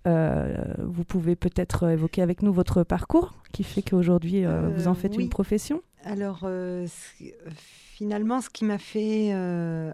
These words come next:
Speaker 2: arriver à l'illustration pour enfants, euh, je crois que ce sont les couleurs.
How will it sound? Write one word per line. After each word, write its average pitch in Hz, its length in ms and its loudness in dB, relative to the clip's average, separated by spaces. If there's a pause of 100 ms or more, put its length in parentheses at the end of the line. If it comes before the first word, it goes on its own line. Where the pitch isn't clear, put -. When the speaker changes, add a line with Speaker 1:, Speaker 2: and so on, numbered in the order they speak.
Speaker 2:
arriver 190 880 0
à 160 180 2
l'illustration 175 840 -4
pour 165 180 -8
enfants, 214 480 -2 (920)
euh, 160 880 0 (100)
je 160 200 -10
crois 208 240 0
que 214 100 -10
ce 202 100 -2
sont 196 200 0
les 185 100 4
couleurs. 160 500 -6